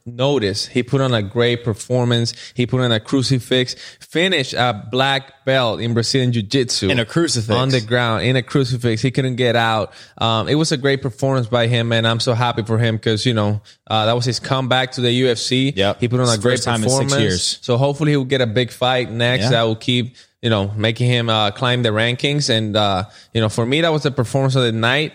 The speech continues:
Speaker 1: um, for the U F C also. But, man, that was surprising 'cause I didn't expect that to happen.
Speaker 2: Yeah, li-, like you said, six years not inside the U F C.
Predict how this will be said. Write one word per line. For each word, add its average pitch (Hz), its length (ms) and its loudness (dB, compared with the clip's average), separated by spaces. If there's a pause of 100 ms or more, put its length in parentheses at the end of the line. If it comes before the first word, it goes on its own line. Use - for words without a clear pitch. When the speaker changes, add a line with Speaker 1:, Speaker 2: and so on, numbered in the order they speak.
(220)
Speaker 1:
um, 107 300 0
for 113 140 -2
the 113 80 2
U 123 160 2
F 117 80 -2
C 120 160 -2
also. 123 260 0
But, 117 180 0
man, 107 220 0
that 110 100 2
was 117 120 -2
surprising 113 500 -2
'cause 104 160 -4
I 117 80 2
didn't 113 140 0
expect 104 340 -2
that 90 180 0
to 101 80 0
happen. 90 300 -2
Speaker 2:
Yeah, 135 360 0
li-, 143 200 0
like 143 160 0
you 143 60 -2
said, 131 340 0
six 170 340 0
years 143 480 2
not 123 300 0
inside 123 320 0
the 113 80 0
U 120 160 4
F 110 80 0
C. 120 480 2